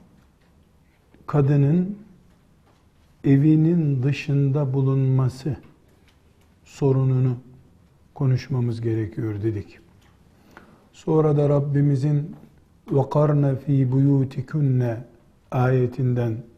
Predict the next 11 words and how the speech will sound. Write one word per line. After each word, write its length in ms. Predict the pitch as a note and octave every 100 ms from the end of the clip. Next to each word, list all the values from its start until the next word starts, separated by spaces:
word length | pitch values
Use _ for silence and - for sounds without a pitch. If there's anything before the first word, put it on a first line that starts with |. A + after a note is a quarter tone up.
| -
yola 220 | B2+ C3
çıkarak 580 | - - C3 G#2 G2+ - _ _ _ _ _ _ _ _ -
kadınlara 720 | C3+ B2 B2 A#2+ A#2+ A#2+ - - _ _ _ -
emredip 520 | C#3+ C3 B2 A#2+ D#3 - -
"Evinizde 560 | - B2+ C3 C3 A#2 C#3
oturun, 460 | B2+ A2 C3 A2+ G2+ - _ _ _ _ _
evinizde 500 | G3 D3 C3+ A#2+ C3
rahat 440 | B2+ C3 C3+ -
bulun, 260 | C3 A#2+ G#2 - - - - _ _ _ _ -
eviniz 440 | C3 C3+ C3+ B2+
size 520 | - C#3 A#2+ C3+ C#3+